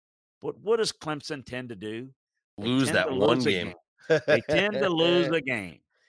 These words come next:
Speaker 1: They tend to, I mean, and it's been to Syracuse. That's
Speaker 2: And
Speaker 1: been
Speaker 2: that,
Speaker 1: to,
Speaker 2: and guess,
Speaker 1: you
Speaker 2: and
Speaker 1: know,
Speaker 2: guess where they're going this year? Back to the
Speaker 1: where
Speaker 2: Carrier Dome.
Speaker 1: and, and, and, you know, uh, who knows? I mean, I thought last year would, you know, it, it, it'll be somebody else perhaps that'll just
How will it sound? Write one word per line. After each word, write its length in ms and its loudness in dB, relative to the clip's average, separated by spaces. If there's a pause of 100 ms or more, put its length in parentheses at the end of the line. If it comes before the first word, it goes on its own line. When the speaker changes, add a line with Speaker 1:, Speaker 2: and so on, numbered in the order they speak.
(140)
Speaker 1:
They 120 -2
tend 340 -2
to, 180 0
I 80 -4
mean, 200 -8
and 160 -14
it's 260 -14 (200)
been 240 -2
to 100 2
Syracuse. 760 -2
That's 240 -2
Speaker 2:
And 80 -8
Speaker 1:
been 220 2
Speaker 2:
that, 40 0
Speaker 1:
to, 40 4
Speaker 2:
and 100 -2
guess, 300 2
Speaker 1:
you 60 2
Speaker 2:
and 60 -2
Speaker 1:
know, 60 -4
Speaker 2:
guess 200 0
where 200 4
they're 160 2
going 320 4
this 200 2
year? 200 2
Back 300 0
to 80 -4
the 60 0
Speaker 1:
where 180 4
Speaker 2:
Carrier 240 4
Dome. 340 0 (140)
Speaker 1:
and, 320 -2
and, 200 0
and, 200 0
you 80 -2
know, 400 0
uh, 340 -16
who 200 0
knows? 440 2
I 60 -4
mean, 180 -8
I 140 -2
thought 260 -4
last 320 -4
year 120 -6
would, 260 -8
you 240 -12
know, 140 -10
it, 280 -14
it, 160 -4 (160)
it'll 140 -10 (100)
be 200 -12 (160)
somebody 600 0
else 220 2
perhaps 600 -8 (360)
that'll 220 -2
just 320 -2